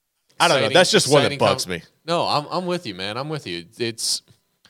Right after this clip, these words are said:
Speaker 2: you, you want more excitement out of this matchup. You want more hope that it'll be a game. It just doesn't feel like a team with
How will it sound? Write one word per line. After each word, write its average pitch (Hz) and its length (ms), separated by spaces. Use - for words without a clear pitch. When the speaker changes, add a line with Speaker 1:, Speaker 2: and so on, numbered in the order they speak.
Speaker 2:
you, 139 360
you 151 100
want 170 320
more 160 220
excitement 160 420
out 104 160
of 101 60
this 98 160
matchup. 107 420
You 104 100
want 131 360
more 120 340
hope 127 400
that 101 220
it'll 107 260
be 104 240
a 95 60
game. 87 680
It 123 160
just 135 360
doesn't 123 360
feel 123 380
like 98 380
a 139 100
team 117 760
with 107 500